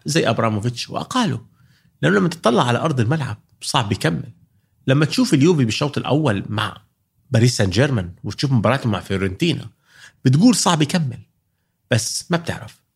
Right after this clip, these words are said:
ممكن يروح هذا المدرب لأنه أخذ وقت أكثر، أسبوع، أسبوعين، ثلاثة أكثر، يفرق كثير. ما زلت أذكر المؤتمر الصحفي لمورينيو بعد ما خسر مع ليستر قبل الإقالة الأخيرة له مع تشيلسي.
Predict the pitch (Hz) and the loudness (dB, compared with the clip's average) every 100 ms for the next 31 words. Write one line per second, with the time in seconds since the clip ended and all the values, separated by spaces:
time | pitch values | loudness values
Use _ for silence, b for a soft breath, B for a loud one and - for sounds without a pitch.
0 | _ 151 123 117 110 120 - 101 95 98 | _ 0 2 4 4 2 0 -2 0 0
1 | 113 147 - 110 104 - 120 98 120 - | 0 -2 0 -2 0 0 -2 0 -2 -2
2 | - - - 143 - b b b b - | -10 -10 -6 -8 -8 b b b b -6
3 | - 190 175 117 - 117 147 123 104 110 | -2 2 2 2 0 2 4 2 0 -2
4 | - 135 - 185 - _ _ 151 151 127 | -2 -8 -6 -8 -10 _ _ 2 4 2
5 | 127 123 - 233 135 - b b b b | 2 0 0 -2 -2 -6 b b b b
6 | b 131 156 247 - - - 151 135 - | b 0 2 0 0 -2 2 2 2 0
7 | 165 160 123 165 - 131 - _ _ _ | 0 0 0 -2 -2 -4 -8 _ _ _
8 | _ _ - 131 147 165 196 160 143 143 | _ _ 2 4 4 4 2 2 2 0
9 | 123 - 160 127 107 98 139 - 123 135 | -2 -2 -2 0 0 0 -2 -2 -4 -4
10 | _ - 147 127 110 110 - 123 - 101 | _ -4 2 2 0 -2 0 0 0 -2
11 | 127 113 - 117 95 90 - 131 - - | 2 2 2 -2 -2 -6 -6 -4 -4 -8